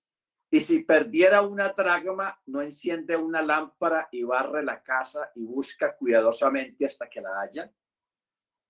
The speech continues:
Y cuando la haya, reúne a las amigas y vecinas y les dice, 'Alégrense conmigo, porque hallé la dracma perdida'? Así os digo,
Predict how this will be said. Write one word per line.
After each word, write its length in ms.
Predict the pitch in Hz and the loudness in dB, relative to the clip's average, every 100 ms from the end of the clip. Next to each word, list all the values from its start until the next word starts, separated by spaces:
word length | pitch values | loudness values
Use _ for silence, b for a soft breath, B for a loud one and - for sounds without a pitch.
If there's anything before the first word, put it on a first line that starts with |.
| _ _ _ _ _ _ _ _ _ _ _ | _ _ _ _ _ _ _ _ _ _ _
Y 160 | - 160 | 0 2
cuando 320 | 175 165 160 | 4 4 4
la 220 | 160 151 | 4 6
haya, 240 | 185 208 214 | 4 2 -2
reúne 400 | 165 160 165 190 | -2 -6 -4 -4
a 200 | 180 - | -6 -8
las 160 | - - | -10 -8
amigas 520 | 147 143 151 175 170 | -8 -8 -10 -10 -10
y 140 | 143 135 | -8 -8
vecinas 500 | 127 - 143 165 - | -8 -6 -4 -4 -4
y 60 | 143 | -4
les 160 | 127 | -2
dice, 360 | 349 339 262 _ _ _ | -4 -4 -10 _ _ _
'Alégrense 720 | - - 285 285 277 269 254 247 | 0 4 4 4 -2 -6 -10 -10
conmigo, 680 | 233 220 277 254 190 190 _ _ _ | -10 -10 -12 -8 -10 -10 _ _ _
porque 340 | 147 147 - | -12 -12 -8
hallé 500 | 151 120 165 190 - _ - | -8 -6 -2 -2 -4 _ -8
la 180 | 180 175 | -6 -6
dracma 580 | 190 185 175 175 175 - | -6 -8 -8 -8 -10 -6
perdida'? 640 | 147 - 185 202 120 - _ _ _ _ _ _ _ _ _ _ _ _ _ _ _ _ _ _ | -6 -6 -14 -14 -14 -16 _ _ _ _ _ _ _ _ _ _ _ _ _ _ _ _ _ _
Así 300 | 139 143 214 | -4 -2 2
os 180 | 220 220 | 2 2
digo, 420 | 233 - - - | -8 -12 -12 -14